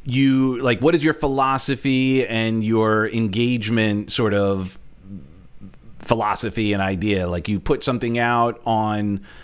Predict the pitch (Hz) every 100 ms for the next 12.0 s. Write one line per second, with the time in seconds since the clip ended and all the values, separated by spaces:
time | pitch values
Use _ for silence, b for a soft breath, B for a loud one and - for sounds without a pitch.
0 | B B B - - 196 185 180 170 -
1 | 165 151 143 143 127 120 117 113 113 113
2 | 113 110 110 107 110 110 107 107 107 98
3 | - 123 - 139 127 120 117 - 107 101
4 | 101 147 156 156 156 98 98 113 113 110
5 | 95 95 - 170 160 143 135 - 143 127
6 | 127 123 107 95 131 147 139 117 120 120
7 | 113 110 107 B B B B 113 92 95
8 | 92 107 127 135 131 123 110 - - -
9 | - - - - - - - 123 104 110
10 | - - - - 131 95 101 107 107 107
11 | - - 107 101 107 127 139 - 67 64